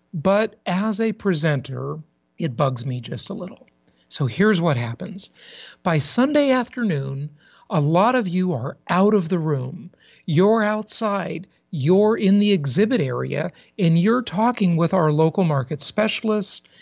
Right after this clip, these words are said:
and our financing providers, and you are buying properties.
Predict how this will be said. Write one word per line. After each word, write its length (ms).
and 240
our 460
financing 720
providers, 760
and 480
you 300
are 140
buying 440
properties. 680